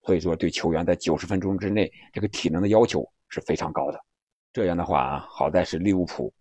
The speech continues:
是拿下了三分啊，保住了这个争冠的希望。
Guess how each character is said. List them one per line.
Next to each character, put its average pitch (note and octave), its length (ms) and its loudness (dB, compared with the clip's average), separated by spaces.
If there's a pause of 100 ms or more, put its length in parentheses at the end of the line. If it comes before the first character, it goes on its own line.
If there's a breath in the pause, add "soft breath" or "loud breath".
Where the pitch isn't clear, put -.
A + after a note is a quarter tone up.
(160)
是 - 140 -8
拿 C#2 220 -6
下 - 120 -2
了 D2+ 100 0
三 D#2+ 180 -2
分 E2 220 -2 (380)
啊， - 260 -6
保 - 280 2
住 C3 140 4
了 G2 140 8
这 F#2+ 120 6
个 D#2+ 200 2 (560 soft breath)
争 B2+ 260 6
冠 B2 220 6
的 D2+ 100 0
希 C#3+ 220 2
望。 D3 200 4